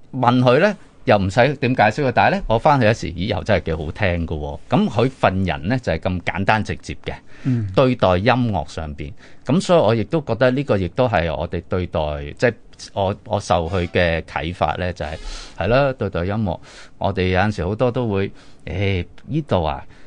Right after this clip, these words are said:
Speaker 1: 個 melody 太簡單，好似唔係幾好聽喎，不如加多兩粒音上去啦。有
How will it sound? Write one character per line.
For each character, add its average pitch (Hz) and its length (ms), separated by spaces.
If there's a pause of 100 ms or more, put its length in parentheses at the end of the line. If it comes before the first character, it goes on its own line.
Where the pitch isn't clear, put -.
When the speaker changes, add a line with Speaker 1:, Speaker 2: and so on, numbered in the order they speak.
(140)
Speaker 1:
個 104 100
melody 95 500
太 104 840
簡 98 200
單， 120 240
好 104 160
似 107 140
唔 80 60
係 76 160
幾 98 80
好 101 100
聽 117 220
喎， 107 100
不 - 140
如 107 60
加 113 200
多 110 160
兩 82 240
粒 98 140
音 98 280
上 80 240
去 85 80
啦。 80 120
有 - 20